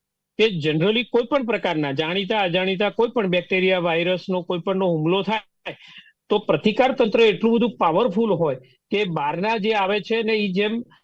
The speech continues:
વેક્સિનનું, અ, એન્ટિજન હોય ને એ એની સામે ર-, પ્રતિકાર કરે છે, એવી રીતે આપણા જનરલ બોડીના એ જે છે,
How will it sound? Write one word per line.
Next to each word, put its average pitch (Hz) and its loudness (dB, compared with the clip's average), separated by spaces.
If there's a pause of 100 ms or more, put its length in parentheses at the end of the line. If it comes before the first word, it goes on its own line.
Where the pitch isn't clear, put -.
(160)
વેક્સિનનું, 226 0
અ, 202 4
એન્ટિજન 208 0
હોય 220 -2
ને 214 -4
એ 214 0
એની 202 -4
સામે 208 -2
ર-, 180 0
પ્રતિકાર 202 -4
કરે 240 -4
છે, 220 -4
એવી 208 -2
રીતે 226 -2
આપણા 214 -2
જનરલ 175 0
બોડીના 202 -2
એ 180 -4
જે 190 0
છે, 202 -2